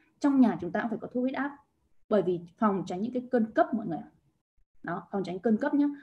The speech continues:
Những người mà đang uống ạ, hai ba viên một ngày rồi thuốc chồng thuốc chéo lên nhau, tức là uống rất nhiều loại thuốc, loại nặng rồi. Mà khi chúng ta sử dụng y học dinh dưỡng, chúng ta bỏ phắt một cái hết cái chỗ đó đi, bỏ phát đi là rất là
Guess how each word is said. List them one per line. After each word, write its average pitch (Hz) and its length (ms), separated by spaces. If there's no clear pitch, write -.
Những 277 180
người 226 200
mà 202 100
đang 247 180
uống 220 140
ạ, 254 160
hai 330 260
ba 320 120
viên 320 180
một 190 120
ngày 175 260
rồi 170 260
thuốc 320 200
chồng 214 240
thuốc 302 160
chéo 240 200
lên 285 160
nhau, 269 220
tức 320 100
là 208 80
uống 196 220
rất 381 200
nhiều 247 140
loại 220 160
thuốc, 294 260
loại 202 200
nặng 247 260
rồi. 208 160
Mà 233 160
khi 311 120
chúng 269 100
ta 285 120
sử 277 140
dụng - 320
y 262 100
học 208 140
dinh 233 120
dưỡng, 247 160
chúng 233 100
ta 233 100
bỏ 202 340
phắt 339 180
một 226 140
cái 202 140
hết 349 200
cái 262 120
chỗ 254 80
đó 220 120
đi, 247 220
bỏ 208 140
phát 302 240
đi 269 160
là 202 240
rất - 120
là 202 180